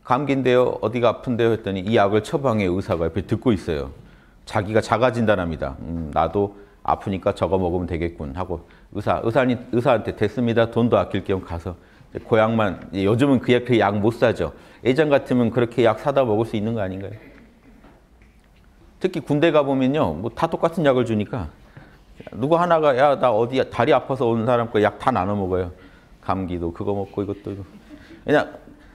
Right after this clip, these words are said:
가서 다양하게 얘기를 했는데 방편력이 약해가지고 다 똑같은 약이 나와요. 이게 요령이 생기죠, 군인들이. 누가 가도 그 약이 오니까. <laughs> 요즘은 모르겠는데 우리 예전에.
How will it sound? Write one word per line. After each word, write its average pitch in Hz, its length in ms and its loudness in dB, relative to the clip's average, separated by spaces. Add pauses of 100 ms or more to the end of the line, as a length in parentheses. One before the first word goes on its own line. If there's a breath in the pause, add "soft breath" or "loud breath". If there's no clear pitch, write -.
(240 soft breath)
가서 165 260 0
다양하게 180 480 2
얘기를 151 280 2
했는데 147 500 0 (360 soft breath)
방편력이 156 600 2
약해가지고 117 720 2
다 127 140 -2
똑같은 170 400 -2
약이 110 180 2
나와요. 85 460 -2 (760 soft breath)
이게 117 180 0
요령이 165 320 4
생기죠, 139 540 2
군인들이. 92 580 0 (400 soft breath)
누가 190 260 2
가도 170 240 0
그 170 160 2
약이 165 180 4
오니까. 123 640 2 (320 loud breath)
<laughs> - 260 -18
요즘은 143 360 4
모르겠는데 107 320 2
우리 113 280 4
예전에. 107 460 0